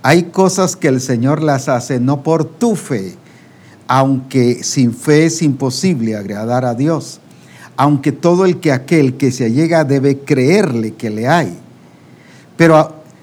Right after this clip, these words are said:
él no depende ni está limitado para actuar en tu fe. Solo explico esto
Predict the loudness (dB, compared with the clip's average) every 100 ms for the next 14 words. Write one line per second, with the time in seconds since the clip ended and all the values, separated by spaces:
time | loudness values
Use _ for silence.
0 | -20 -20 -20 -10 2 4 6 4 4 4
1 | 2 2 2 0 -2 0 6 6 6 0
2 | 0 0 0 0 0 2 4 2 2 0
3 | -4 -4 -6 -4 -2 -4 -4 -4 -2 -2
4 | -4 -10 -8 -6 -6 -8 -18 -20 -20 -20
5 | -20 -12 0 2 2 0 -2 -4 -2 -2
6 | -2 -4 -8 -10